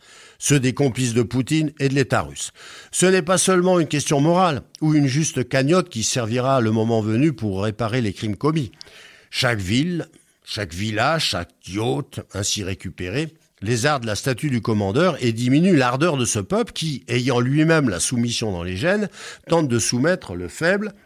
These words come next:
et s'écrase devant le puissant. Un racketteur qui se fait piquer sa mobilette pendant qu'il essaie de terroriser les enfants à la sortie de l'école devient la risée du quartier et perd son emprise.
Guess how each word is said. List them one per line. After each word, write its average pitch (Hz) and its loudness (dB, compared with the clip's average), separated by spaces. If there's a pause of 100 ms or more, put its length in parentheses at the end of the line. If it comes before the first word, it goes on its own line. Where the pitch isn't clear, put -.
(160)
et 160 4
s'écrase 135 2
devant 120 2
le 120 4
puissant. 101 -4 (800)
Un 107 2
racketteur 127 0
qui 117 -6
se 120 -4
fait 110 -4
piquer 135 -4
sa 101 -2
mobilette 120 0
pendant 107 -2
qu'il 92 -8
essaie 110 -4
de 95 -8
terroriser 104 -4
les 87 -4
enfants 110 -4
à 95 0
la - -4
sortie 90 -8
de 78 -12
l'école 165 0 (340)
devient 120 2
la 110 2
risée 117 0
du 117 0
quartier 143 -4
et 110 -2
perd 143 -4
son 120 0
emprise. 92 -4